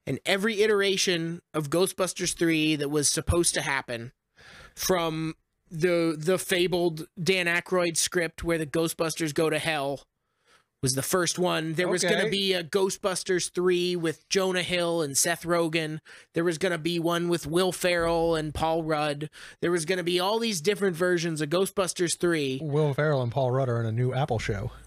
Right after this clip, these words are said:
Speaker 1: They
Speaker 2: together.
Speaker 1: are, and Paul Rudd is in Ghostbusters three.
Speaker 2: Yep.
Speaker 1: Um, but
Speaker 2: Maybe Will Ferrell will be a ghost.
Speaker 1: Uh, <laughs> maybe. But anyway, long, long time, lots of rumors.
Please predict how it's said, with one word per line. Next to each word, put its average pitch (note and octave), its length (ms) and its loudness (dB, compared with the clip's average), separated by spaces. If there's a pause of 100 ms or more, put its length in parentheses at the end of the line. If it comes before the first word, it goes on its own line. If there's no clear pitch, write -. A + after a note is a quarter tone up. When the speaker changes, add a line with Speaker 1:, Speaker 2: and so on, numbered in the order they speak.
Speaker 1:
They D#3 180 4
Speaker 2:
together. D#3 120 2
Speaker 1:
are, F#3 140 0
and C#3+ 340 -2
Paul C#3 240 2
Rudd D#3 220 0
is C#3 120 -4
in C#3 140 -2
Ghostbusters B2 560 -2
three. F#3 300 2 (180)
Speaker 2:
Yep. C#3+ 180 0
Speaker 1:
Um, C#3+ 380 -2 (160)
but A3+ 140 4
Speaker 2:
Maybe F#3+ 240 4
Will F3 320 4
Ferrell D3+ 520 0
will C#3 120 0
be D3+ 140 2
a D3 40 0
ghost. D#3 500 -2 (480)
Speaker 1:
Uh, D3 140 0 (240)
<laughs> G#4+ 240 -10
maybe. F#3 320 2 (1000)
But B3 240 2
anyway, A#3 360 2
long, A#3 520 0 (380)
long A3 460 0
time, D3 600 -6
lots G#3 380 0
of G3+ 100 0
rumors. E3+ 640 -2